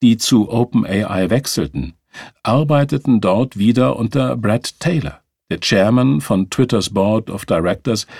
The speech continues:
wurde zum Vorsitzenden von Open A I's Board berufen, nach einem desaströsen Machtkampf in dem Gremium, in dessen Verlauf C E O Sam Altman erst entlassen und dann wieder zurückgeholt worden war.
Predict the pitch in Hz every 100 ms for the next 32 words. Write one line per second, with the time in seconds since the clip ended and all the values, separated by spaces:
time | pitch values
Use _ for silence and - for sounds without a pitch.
0 | - - _ 104 110 110 117 104 - 139
1 | 98 101 - 117 104 107 - 107 110 120
2 | 110 120 107 - 113 120 147 143 120 -
3 | 85 71 69 - 95 80 98 - 131 139
4 | _ _ _ 98 117 110 101 107 110 -
5 | - 120 107 101 113 - - 131 131 -
6 | 107 104 110 107 92 113 113 113 - -
7 | - - 113 113 - 123 123 123 143 127
8 | 117 - 139 120 123 - 110 117 - 113
9 | 117 98 101 107 123 117 - 107 101 107
10 | 92 90 101 123 113 101 - - _ _
11 | _ _ 85 92 85 87 82 95 - 110
12 | 87 - - 76 71 - - - 64 -